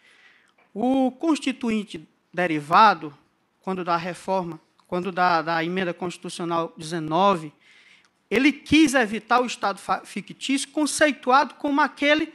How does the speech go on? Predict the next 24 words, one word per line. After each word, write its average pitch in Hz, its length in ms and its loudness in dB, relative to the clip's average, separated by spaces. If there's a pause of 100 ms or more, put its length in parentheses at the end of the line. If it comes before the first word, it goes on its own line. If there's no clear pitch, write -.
(240)
decorrente 277 880 2
do 262 120 -10
decurso 233 540 -4
do 311 100 -2
prazo, 208 580 4 (320)
sem 320 300 2
qualquer 320 540 6
espécie 247 500 0
de 254 140 -6
avaliação. 262 680 0
Nós 175 200 -10
não 208 100 -8
estamos 294 320 -6
propondo 214 480 -6
isso. 143 300 -12 (520)
Nós 214 220 4
estamos 311 420 2
propondo 254 840 4 (300)
que, 269 160 0
dentro 320 520 4
dessas 277 360 2
circunstâncias 240 920 -2
em 294 80 0
concreto 220 720 2